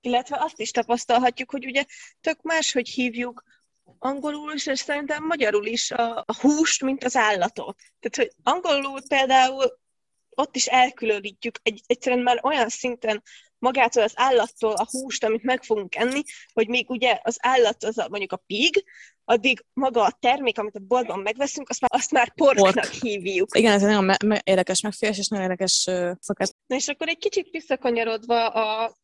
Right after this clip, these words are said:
Speaker 1: teljes értékű növényi étrendre, hogy még egy kicsit próbáljam itt elmélyíteni a tudásunkat, mert azt hiszem, hogy ez egy olyan ágazat, ami érdekes lehet, de talán kevesebben ismerik, mint magát a vegánságot.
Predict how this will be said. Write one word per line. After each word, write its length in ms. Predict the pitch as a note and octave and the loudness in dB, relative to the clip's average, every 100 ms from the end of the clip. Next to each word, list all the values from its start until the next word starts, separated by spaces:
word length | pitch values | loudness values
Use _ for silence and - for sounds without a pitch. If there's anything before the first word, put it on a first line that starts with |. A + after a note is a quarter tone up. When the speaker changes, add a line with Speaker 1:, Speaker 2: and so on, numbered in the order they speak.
| _ | _
Speaker 1:
teljes 360 | C#4 B3+ A#3+ B3 | 0 0 2 2
értékű 460 | A#3 - A#3 B3 | 2 2 0 0
növényi 540 | A#3+ A#3+ A3+ A3 G#3 F3 | -2 0 0 -2 -2 -2
étrendre, 520 | B3 - G#3+ G#3+ A#3 | -2 -4 -8 -4 -4
hogy 180 | A3+ G#3+ | -4 -4
még 180 | A#3 | -4
egy 120 | G#3+ - | -4 -8
kicsit 280 | C4 G#3+ - | -10 -10 -2
próbáljam 460 | A3+ B3 A3 G3+ | 0 0 -2 -4
itt 120 | G3+ | -8
elmélyíteni 720 | - B3 A#3+ A#3 A3 A3+ A3+ A3 | -8 -6 -4 -6 -6 -4 -4 -2
a 180 | A3+ _ _ _ _ | -6 _ _ _ _
tudásunkat, 720 | - A#3+ A#3 A#3 A#3+ A3+ B3+ | -8 0 0 0 -6 -6 -8
mert 260 | C4+ B3+ - | -6 -8 -6
azt 120 | D#4+ | -4
hiszem, 280 | F#4 B3+ A3 | -4 -4 -6
hogy 160 | A3+ | -2
ez 160 | A3+ A#3 | -2 0
egy 140 | A3 | 0
olyan 200 | C4 A#3+ | 0 0
ágazat, 500 | A3 A#3+ G#3+ F#3+ F3+ | 2 0 0 -2 -4
ami 300 | A3 G#3 G3+ _ _ _ - | -2 -2 -4 _ _ _ -2
érdekes 580 | C4 C#4 A#3 - F#3+ - | 2 4 2 0 -2 0
lehet, 280 | G#3+ E4+ | 0 0
de 100 | - | 0
talán 340 | - B3 A3+ A3+ | -2 0 0 -2
kevesebben 580 | A#3 G#3+ - G3+ F#3+ F#3 | -2 0 -2 -4 -6 -8
ismerik, 520 | - - G3 B3+ - | -10 -6 -4 -4 -2
mint 220 | G#3 G3 _ | -4 -4 _
magát 460 | - G#3 F#3+ G3 A3 | -4 -2 0 -2 -2
a 60 | |
vegánságot. 800 | F#3+ F#3+ F#3 F3+ - - - D4+ | -2 -2 -4 -8 -4 -4 -2 -2